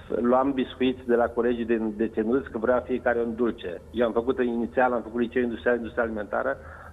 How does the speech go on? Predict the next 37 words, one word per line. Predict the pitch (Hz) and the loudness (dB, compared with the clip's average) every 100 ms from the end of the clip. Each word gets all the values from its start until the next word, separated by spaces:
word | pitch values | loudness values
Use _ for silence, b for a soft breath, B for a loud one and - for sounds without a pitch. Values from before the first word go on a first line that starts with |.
| - | -6
după | 117 131 | 2 2
aceea | 131 127 | 4 0
am | |
făcut | 123 120 113 | 0 -2 0
facultatea. | 110 113 104 90 92 | 0 0 0 0 -2
Și | - | -2
îmi | 123 | 0
place | 151 143 143 - | 2 2 0 0
să... | 135 135 143 143 - - | 0 2 0 -4 -12 -2
Am | 185 196 | 0 2
rămas | 190 165 - - | 2 0 0 -4
cu... | 135 131 127 | 0 0 2
Așa, | 131 127 | 0 2
îmi | 104 | -2
place | 104 127 107 | 0 0 -2
să | 117 | -4
gătesc. | 117 113 98 - - B B B | -2 0 -2 -4 -18 B B B
Și | - | 2
am | 135 | 2
făcut | 139 147 165 | 2 0 2
un, | 156 147 | 2 4
uh, | 139 131 - - | 4 4 0 2
tort | 156 156 | 2 4
de | 139 | 2
biscuiți. | 131 131 - 131 - - - B B - | 0 -2 0 0 0 -6 -16 B B 0
Am | 127 | 2
luat | 131 | 4
niște | 127 - 127 | 2 -2 0
cacao, | 123 - 123 120 | 0 0 0 2
am | 120 | 2
luat | 127 110 | 2 2
margarină | 123 120 117 120 123 | 0 2 2 2 0
dimineața | 117 117 117 123 123 - 117 117 120 120 113 - - | 0 2 2 2 2 2 2 2 0 -6 -10 -16 -2
și | 123 | 0
am, | 123 120 | 2 4
i-am | 127 120 | 4 4
amestecat. | 120 110 117 104 127 | 0 0 0 2 2